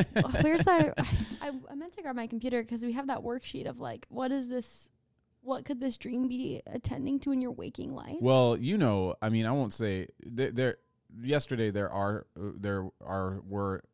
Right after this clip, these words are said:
Speaker 1: some people I'm mad at in my life, and it's like displacement,
Speaker 2: Fascinating.
Speaker 1: you know. So it's like
Speaker 2: Fascinating. That actually does make sense, maybe.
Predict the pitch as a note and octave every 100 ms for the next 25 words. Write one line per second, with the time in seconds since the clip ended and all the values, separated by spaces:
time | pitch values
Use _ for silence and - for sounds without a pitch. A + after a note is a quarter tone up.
0 | - - - F#2+ G#2 G2+ F#2+ E2+ E2+ D#2+
1 | E2+ F2 G#2 C2+ D#2+ D2+ D2+ C2 C2+ -
2 | _ _ - G2+ G#2 G#2+ F#2 G2+ - F#2
3 | G#2 - D#2+ D2 - - F#2+ D#2+ D#2+ -
4 | F#2+ - F2+ F2 C4+ D4+ D#4+ - D4 C4+
5 | B3+ A#3 F#3 G#3+ - F#3 E3 C3+ A3 C3+
6 | - C#3 - G2+ A2